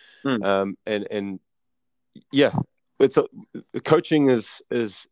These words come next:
Speaker 2: it's, it's not an easy gig,
Speaker 1: Hmm.
Speaker 2: right? So you, you put in so much work, and you don't have, you know, you, you only have a limited amount of energy.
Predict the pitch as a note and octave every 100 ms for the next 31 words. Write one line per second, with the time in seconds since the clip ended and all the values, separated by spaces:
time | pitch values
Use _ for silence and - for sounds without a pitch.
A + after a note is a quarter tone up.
0 | _ - A#2 - - - - C#3 C3+ C3
1 | C3 B2 A2+ B2+ G#2 _ _ _ _ _
2 | - - G2 A2 - A2+ A2 - A2 -
3 | B2+ A2 - B2 A2 - A#2 A2 _ _
4 | _ _ _ _ A2+ G#2+ B2+ B2 C3+ A#2
5 | - A#2 A2 A#2 A#2 - B2+ C#3 C3+ A2+
6 | B2+ C3 B2 A2 _ _ _ - A2 A#2
7 | A2+ G2+ B2 A#2+ G2+ G2